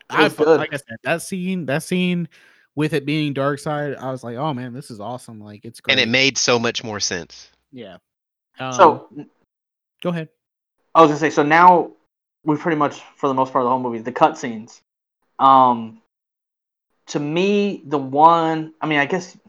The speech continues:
Speaker 2: do you really have to? Like, so, okay, so, like, having said that we knew that they weren't going to go anywhere with the movie,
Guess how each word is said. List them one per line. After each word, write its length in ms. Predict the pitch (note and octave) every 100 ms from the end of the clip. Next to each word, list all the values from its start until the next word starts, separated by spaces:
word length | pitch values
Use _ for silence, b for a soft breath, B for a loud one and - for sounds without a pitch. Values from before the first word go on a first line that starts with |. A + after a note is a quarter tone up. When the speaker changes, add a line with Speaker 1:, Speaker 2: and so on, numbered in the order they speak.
| -
Speaker 2:
do 80 |
you 80 | F3
really 180 | E3+ E3+
have 280 | D3 D3 -
to? 140 | D#3+ C#3
Like, 300 | F3 - - _
so, 140 | - D#3+
okay, 160 | D3+
so, 140 | C3 D3
like, 260 | C3+ - _ _ _ _ -
having 340 | - F3 F3+
said 500 | F3 F#3+ F3 F3 E3 - _ _ -
that 160 | C#3+ C3+
we 100 | C#3+
knew 240 | C#3 D#3+
that 140 | D3+ C3+
they 80 | C3
weren't 480 | B2 C#3 D3 A#2+
going 300 | B2 C#3 C3+ C3+
to 100 | B2+
go 180 | C3+ C3+
anywhere 260 | B2+ B2
with 160 | B2+ A#2+
the 60 |
movie, 480 | A#2 B2 A2 A2+ F#2